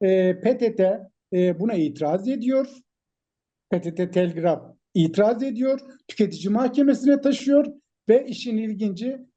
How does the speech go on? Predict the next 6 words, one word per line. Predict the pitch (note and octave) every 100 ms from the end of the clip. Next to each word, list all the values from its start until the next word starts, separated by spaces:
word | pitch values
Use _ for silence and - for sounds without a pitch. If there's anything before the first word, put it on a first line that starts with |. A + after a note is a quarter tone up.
| -
tüketici | - G#3 F3+ G#3
mahkemesinde | C#4 A3 - A3 G3+ F#3 G#3+ G3+ B3 F#3
de | A3 C#4 - _ _
tüketicimiz | - B3 F#3+ E3 G3+ C#4+ - - -
haklı | F#3 F#3+ G#3+ E3
bulunuyor. | B2+ A#2+ A2+ A2